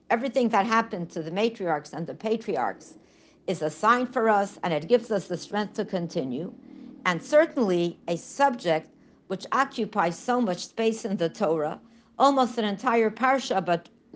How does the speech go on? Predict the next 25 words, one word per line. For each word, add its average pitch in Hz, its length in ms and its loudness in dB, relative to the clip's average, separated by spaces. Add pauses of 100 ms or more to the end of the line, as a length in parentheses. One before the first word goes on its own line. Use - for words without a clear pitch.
(200)
about 165 340 4
Yaakov's 214 420 2
dealing 202 400 0
with 170 160 -2
the 165 80 -4
sheep. 214 420 -4 (440)
This 285 260 0
is 233 160 0
some 254 260 0
kind 226 440 0
of 175 180 2
nesinas 196 540 -2
koach. 214 480 2 (260)
This 277 260 -2
is 254 120 0
something 247 380 0
that's 185 180 2
supposed 208 340 -2
to - 240 4
add 220 360 6
to - 120 -2
our 214 320 4
ability 214 680 2 (380)
to 185 120 -4
do 233 400 -2